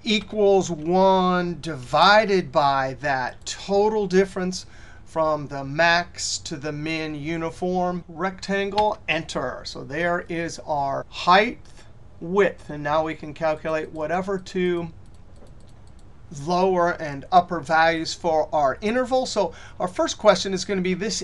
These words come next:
area right here, and I already drew the picture. I wanna figure out the probability that you would drive between two ninety and two eighty-four point seven. So, oh, and I'm gonna do all of mine straight from my picture. So there is the height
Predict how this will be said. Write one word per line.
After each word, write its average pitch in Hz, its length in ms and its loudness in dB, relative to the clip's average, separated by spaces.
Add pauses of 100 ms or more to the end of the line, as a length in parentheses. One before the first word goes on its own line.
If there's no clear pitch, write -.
area 175 480 0
right 175 260 4
here, 170 180 -2
and 135 100 -2
I 151 140 2
already 160 220 -2
drew 151 180 -6
the 143 80 -10
picture. 165 320 -6
I 160 80 0
wanna 165 160 -4
figure 160 180 -6
out 151 140 2
the 151 60 -8
probability 160 680 -2 (360)
that 151 180 -6
you 160 160 -6
would 147 160 -8
drive 147 340 2
between 139 460 -10
two 220 240 -6
ninety 196 560 -2
and 151 520 -6
two 190 280 -2
eighty-four 175 480 -4
point - 340 -8
seven. 214 440 -2 (320)
So, 190 440 0
oh, 254 360 0 (140)
and 170 140 -6
I'm 220 140 -2
gonna 214 160 -2
do 180 180 2
all 208 220 4
of 190 80 -2
mine 196 260 2
straight 208 420 -4
from 196 200 -6
my 196 180 -2
picture. 196 460 -8
So - 180 -8
there 170 560 0
is 170 380 -2
the 151 220 -10
height 220 540 0